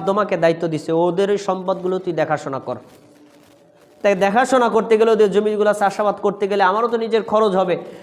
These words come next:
তা আমি ন্যায়সঙ্গতভাবে তাদের থেকে ওই যতটুকু আমার খরচ হয় আমি ততটুকু গ্রহণ করতে পারবো, বাকি অংশটা তাদের জন্য, আমি ওই উসিলায় সব খেয়ে ফেলবো, এটা আমাদের জন্য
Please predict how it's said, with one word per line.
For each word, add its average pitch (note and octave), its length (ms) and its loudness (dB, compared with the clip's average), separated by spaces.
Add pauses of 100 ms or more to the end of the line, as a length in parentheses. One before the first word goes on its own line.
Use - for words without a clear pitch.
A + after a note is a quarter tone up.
(120)
তা F3+ 80 4
আমি F#3 160 4
ন্যায়সঙ্গতভাবে A#3 1400 2
তাদের G3+ 340 2
থেকে D3 440 -2
ওই G#3+ 300 4
যতটুকু F#3+ 500 2
আমার F#3+ 220 2
খরচ F3+ 380 0
হয় F3 240 2 (340)
আমি F3 160 0
ততটুকু E3+ 420 -2
গ্রহণ D#3+ 400 0
করতে D3 260 -4
পারবো, A2 360 0 (920)
বাকি G3 260 4
অংশটা C4+ 440 2
তাদের A3+ 360 2
জন্য, E3 280 0 (260)
আমি A3 220 2
ওই C4+ 200 4
উসিলায় B3+ 360 2
সব - 360 0
খেয়ে C4 180 6
ফেলবো, A3 280 2
এটা F#3 200 2
আমাদের F#3+ 280 -2
জন্য E3+ 180 -2